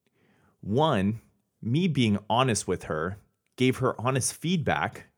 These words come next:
so she can do better. And I'm not saying she has to do better, but she wants to do better. That's inherent in all humans, is we want to do better. And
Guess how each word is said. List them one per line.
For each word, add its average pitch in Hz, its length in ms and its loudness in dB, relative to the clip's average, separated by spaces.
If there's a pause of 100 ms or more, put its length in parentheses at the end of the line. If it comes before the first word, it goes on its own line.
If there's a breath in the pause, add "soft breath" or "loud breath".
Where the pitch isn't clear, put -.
(600)
so 110 240 2
she 170 340 2
can 117 240 0
do 104 180 2
better. 92 420 -2 (840 soft breath)
And 165 100 -2
I'm 196 60 0
not 208 80 -2
saying 185 180 4
she 123 160 2
has - 340 0
to 156 100 -6
do 180 120 -2
better, 180 260 4
but - 160 0
she - 160 -2
wants 101 400 0
to 98 100 -2
do 90 160 -4
better. 65 320 -4
That's 110 260 4
inherent 113 560 0
in 95 180 -4
all 98 240 0
humans, 85 360 -4
is 92 140 -4
we 95 120 0
want 98 300 -2
to 98 80 -4
do 85 160 -4
better. - 380 -8 (1400 soft breath)
And 117 360 2